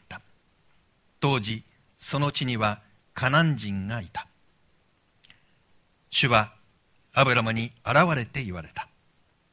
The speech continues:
「私はあなたの子孫にこの地を与える。」アブラムは自分に現れてくださった主のために、そこに祭壇を築いた。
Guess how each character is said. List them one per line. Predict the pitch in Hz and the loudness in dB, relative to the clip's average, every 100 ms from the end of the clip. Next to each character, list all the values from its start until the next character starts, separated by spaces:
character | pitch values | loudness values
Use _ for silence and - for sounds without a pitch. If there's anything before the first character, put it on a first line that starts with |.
| _ _ _ _ _ _ | _ _ _ _ _ _
「私 | 113 113 127 - 139 | -2 0 2 2 4
は | 123 120 - _ _ _ _ _ _ | 2 0 -4 _ _ _ _ _ _
あ | 120 | 4
な | 151 156 | 6 6
た | 139 | 2
の | 131 | -4
子 | - 135 | -6 -4
孫 | 120 | -2
に | 107 101 104 - _ _ _ _ | -2 -2 -6 -12 _ _ _ _
こ | - 156 | 0 2
の | 170 | 2
地 | - - 165 | 0 -2 0
を | 107 78 - - | -2 -6 -14 -20
与 | - 85 | -16 -14
え | 85 | -16
る。」 | - _ _ _ _ _ _ _ _ _ _ _ _ _ - | -20 _ _ _ _ _ _ _ _ _ _ _ _ _ -2
ア | 123 | 2
ブ | 120 | 2
ラ | 117 | 2
ム | 113 | 2
は | 110 - | 0 -2
自 | 110 | -6
分 | 117 135 131 | -4 -2 -4
に | 127 147 | -6 -6
現 | - 131 143 | -2 0 0
れ | 135 | 0
て | 117 | -4
く | 117 | -8
だ | 117 | -8
さ | 113 117 | -8 -10
っ | - - | -12 -10
た | 104 | -6
主 | - 139 | -4 -4
の | 123 | -6
た | - 127 | -6 -2
め | 147 | -2
に、 | 113 - - _ _ _ _ | -2 -10 -20 _ _ _ _
そ | 117 101 | -10 -8
こ | 127 | -6
に | 147 - | -6 -10
祭 | - - 147 | -8 -2 2
壇 | 147 139 131 | 2 0 -2
を | 123 - - | -6 -8 -16
築 | 98 95 | -14 -14
い | 80 | -14
た。 | - | -16